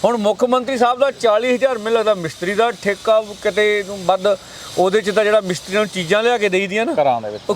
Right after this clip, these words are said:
Speaker 1: ਘਰਾਂ ਦੇ ਵਿੱਚ, ਇਹਦੇ ਨਾਲੋਂ ਵੱਧ ਲੱਗ ਜਾਂਦੀਆਂ ਜਿਸ ਤਰ੍ਹਾਂ।
Speaker 2: ਜੀ।
Speaker 1: ਤਾਂ ਉਹ ਕੋਈ ਸੰਜੀਦਗੀ ਗੱਲ ਨਹੀਂ। ਜਿਨ੍ਹਾਂ ਦੀ ਜ਼ਮੀਨ, ਅਹ, ਬਹਾ ਦੇ ਵਿੱਚ ਰੁੜ ਗਈ ਆ, ਉਹਦੇ ਬਾਰੇ ਕੁਛ ਨਹੀਂ, ਜਿਨ੍ਹਾਂ 'ਤੇ ਰੇਤ ਪੈ ਗਈ, ਉਹਨਾਂ ਬਾਰੇ ਕੁਛ ਨਹੀਂ ਗਾ।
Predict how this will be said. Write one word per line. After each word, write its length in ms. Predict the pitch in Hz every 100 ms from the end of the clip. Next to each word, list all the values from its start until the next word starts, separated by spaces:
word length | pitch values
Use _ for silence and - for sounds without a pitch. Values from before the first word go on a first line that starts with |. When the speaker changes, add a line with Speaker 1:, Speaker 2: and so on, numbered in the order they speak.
| 240
Speaker 1:
ਘਰਾਂ 160 | 226 180
ਦੇ 80 | 175
ਵਿੱਚ, 140 | 190
ਇਹਦੇ 180 | 240 294
ਨਾਲੋਂ 120 | 294
ਵੱਧ 160 | 226 233
ਲੱਗ 160 | 208
ਜਾਂਦੀਆਂ 380 | 175 156 135 123
ਜਿਸ 120 | 139
ਤਰ੍ਹਾਂ। 140 | 139 110
Speaker 2:
ਜੀ। 60 | - - - 233
Speaker 1:
ਤਾਂ 80 |
ਉਹ 120 | 269 254 -
ਕੋਈ 240 | 294 302 - - - -
ਸੰਜੀਦਗੀ 640 | - 214 185 220 196 240 190
ਗੱਲ 220 | 175 175
ਨਹੀਂ। 180 | 175 170
ਜਿਨ੍ਹਾਂ 380 | 151 196 262 254
ਦੀ 120 | 262
ਜ਼ਮੀਨ, 460 | 208 202 214 233
ਅਹ, 520 | 240 - - 127 - 139
ਬਹਾ 520 | 151 151 170 165 160
ਦੇ 120 | 196
ਵਿੱਚ 180 | 226 233
ਰੁੜ 220 | 202 220
ਗਈ 200 | 214 220
ਆ, 60 | 202
ਉਹਦੇ 220 | 220 240
ਬਾਰੇ 260 | 190 190 185
ਕੁਛ 240 | 185 196
ਨਹੀਂ, 240 | 190 185
ਜਿਨ੍ਹਾਂ 260 | 170 202 214
'ਤੇ 140 | 202
ਰੇਤ 220 | 185 196 190
ਪੈ 220 | 185 185
ਗਈ, 140 | 180
ਉਹਨਾਂ 280 | 170 233 220
ਬਾਰੇ 220 | 185 180
ਕੁਛ 200 | 180 170
ਨਹੀਂ 140 | 180
ਗਾ। 120 | 170